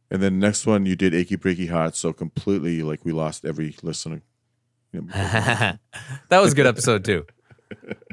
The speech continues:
Speaker 2: Hey, if, when I choose, and that's not s-, far off from this ep-, from this song. Like, you
Speaker 1: Yeah.
Speaker 2: choose songs that just sound like they would be just stupid to talk about. We
Speaker 1: Yep.
Speaker 2: always find some really interesting things about 'em, so
Speaker 1: Weren't you
Speaker 2: that's why
Speaker 1: gonna
Speaker 2: we
Speaker 1: do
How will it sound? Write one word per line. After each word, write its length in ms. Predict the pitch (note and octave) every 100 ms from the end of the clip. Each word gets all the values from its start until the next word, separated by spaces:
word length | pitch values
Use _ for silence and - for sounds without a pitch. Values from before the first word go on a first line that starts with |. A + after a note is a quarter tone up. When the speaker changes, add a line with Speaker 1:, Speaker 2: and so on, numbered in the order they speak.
| - - -
Speaker 2:
Hey, 260 | C#3 A2+
if, 120 | A2 G#2+ - _ -
when 220 | C3+ C#3
I 100 | C#3+
choose, 340 | - G#3 D#3+
and 160 | D3 C#3+
that's 180 | F3+ F#3+
not 120 | F#3
s-, 180 | - -
far 240 | E3 D#3
off 160 | D3 -
from 140 | B2+
this 160 | B2+ A#2+
ep-, 160 | B2 -
from 200 | A#2 A2+
this 280 | G#2+ - -
song. 360 | - G#2 F2 F#2+
Like, 260 | G#2 -
you 80 | B2+ B2+ D3+
Speaker 1:
Yeah. 80 |
Speaker 2:
choose 260 | F3+ G3+ E3+
songs 380 | D#3+ D3 D3 B2+
that 320 | A2+ F2+ A#2+
just 440 | A#2+ G#2+ - - -
sound 360 | A#2+ A2+ A2
like 300 | G#2+ G2 F2+ _ _ -
they 140 | G#2+
would 180 | F#2 F2
be 160 | F#2 E2+
just 300 | E2+ - _ _ _ _ _ _ _ _
stupid 480 | - - F#2 F2 F#2
to 60 | E2+
talk 220 | F2+ F2+
about. 260 | G#2 A2 - _ -
We 60 |
Speaker 1:
Yep. 60 | D3+
Speaker 2:
always 140 | G3+
find 220 | - D#3+ C#3+
some 80 |
really 220 | C#3 C#3 C3+
interesting 340 | C3 - C3
things 220 | D#3+ C#3+
about 220 | G#2 D2+ D2+
'em, 100 | D#2
so 320 | G2 F#2 F2+
Speaker 1:
Weren't 200 | A#2 -
you 60 | D3+
Speaker 2:
that's 100 | D3+
why 60 |
Speaker 1:
gonna 20 |
Speaker 2:
we 40 |
Speaker 1:
do 40 | A#2